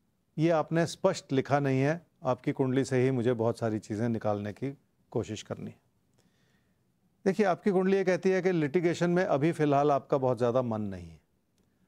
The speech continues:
तो अगर आप as a lawyer प्रैक्टिस करना चाह रहे हैं, तो लिटिगेशन एक रास्ता होता है जिसके चलते आप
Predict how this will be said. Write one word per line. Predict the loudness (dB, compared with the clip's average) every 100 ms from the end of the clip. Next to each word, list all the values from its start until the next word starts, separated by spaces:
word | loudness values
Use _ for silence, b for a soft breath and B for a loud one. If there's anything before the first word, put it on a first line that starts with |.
| _ -2
तो | 0
अगर | 2 2
आप | 2 -2 _ _ _ -2
as | 0
a | 2
lawyer | 2 4 2 0
प्रैक्टिस | -2 -4 -2 -4
करना | -2 0 0
चाह | 2 0
रहे | 0
हैं, |
तो | 0
लिटिगेशन | -2 -2 -2 -2 -4 -6 -12 _ _ _ _
एक | -4 -4 -2
रास्ता | -2 -2 0
होता | -2 0 -2
है |
जिसके | -2 -4 -4
चलते | -2 -2 0
आप | 0 0